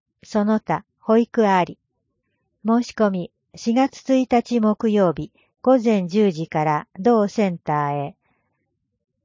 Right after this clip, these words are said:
お話広場。日時、四月十九日月曜日、午前十一時から十一時半。内容、ボランティアによる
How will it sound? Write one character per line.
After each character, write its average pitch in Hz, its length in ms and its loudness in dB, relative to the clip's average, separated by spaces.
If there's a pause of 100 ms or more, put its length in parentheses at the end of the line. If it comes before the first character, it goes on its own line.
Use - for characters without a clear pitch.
(460)
お 202 80 -2
話 262 540 0
広 226 320 2
場。 160 180 -4 (600)
日 226 320 -2
時、 143 260 -10 (460)
四 - 200 -6
月 262 340 0
十 233 260 2
九 196 160 -2
日 170 320 -6
月 180 320 -2
曜 202 260 2
日、 151 220 -8 (180)
午 247 180 2
前 208 280 -2
十 208 240 0
一 208 220 -4
時 170 160 -8
か 160 160 -2
ら 156 180 -2
十 208 300 0
一 196 260 -4
時 185 100 -4
半。 170 300 -4 (1000)
内 202 320 0
容、 175 360 -2 (380)
ボ 202 120 2
ラ 262 160 2
ン 269 60 -4
テ 226 100 -6
ィ 202 100 2
ア 180 60 0
に 170 140 -4
よ 165 160 0
る 165 200 -2